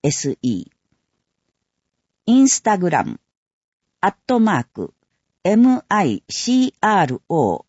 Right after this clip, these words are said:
エムエーエヌアンダーバーエスユーエヌアールアイエスイー。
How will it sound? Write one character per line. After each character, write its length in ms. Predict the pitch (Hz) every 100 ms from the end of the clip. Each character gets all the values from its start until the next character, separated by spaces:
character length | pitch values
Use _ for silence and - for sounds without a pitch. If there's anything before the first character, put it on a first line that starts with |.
| _ -
エ 140 | 196
ム 240 | 233 240 - -
エ 260 | 202 135
ー 60 | - -
エ 120 | 151
ヌ 180 | 104 - _ _ _ _
ア 140 | - 254
ン 160 | 247
ダ 260 | 220 208 196
ー 20 |
バ 380 | 170 147 87 - _ _ _
ー 60 | -
エ 40 |
ス 260 | 170 233 254
ユ 320 | 240 226 131
ー 60 | - -
エ 120 | 170
ヌ 220 | 120 - _ -
ア 220 | 214 254
ー 40 |
ル 180 | 240 - -
ア 160 | 202
イ 160 | 143 - _ _
エ 100 | 143
ス 260 | - 143 -
イ 200 | 123
ー。 40 | 98